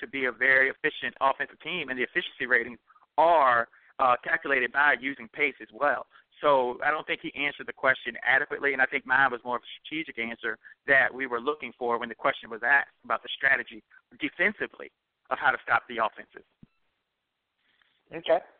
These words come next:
Speaker 2: Um, we will go on to the, um, next question. Um, all right. All right. Uh, so I think we'll have a good answer here. Uh,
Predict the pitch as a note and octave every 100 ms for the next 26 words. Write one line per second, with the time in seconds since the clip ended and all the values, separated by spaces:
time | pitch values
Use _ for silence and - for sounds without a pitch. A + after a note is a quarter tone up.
0 | _ - A#2+ B2 B2 B2 B2+ A#2 B2+ B2
1 | C3 C#3 C#3 C3 C3+ C#3+ - C#3 C3+ C3
2 | - C#3 B2+ B2 B2 B2 B2 - - -
3 | _ - A2 A2 G#2+ G#2 A2+ B2 - -
4 | - B2+ - D#3 G3 - _ _ _ _
5 | _ _ _ G2+ F#2+ F#2 F#2 F#2 F#2 F#2
6 | - _ _ _ _ _ _ _ _ _
7 | _ _ _ _ - _ - G2+ G#2 G2+
8 | C#3 E3 - A#2+ B2 B2 F3 - - C#3+
9 | C#3+ C#3+ C#3 C3+ C3 - B2+ - C#3 C3+
10 | B2 B2 A2+ A2 A#2+ A#2+ - A#2 B2+ A#2+
11 | - - - _ - A2+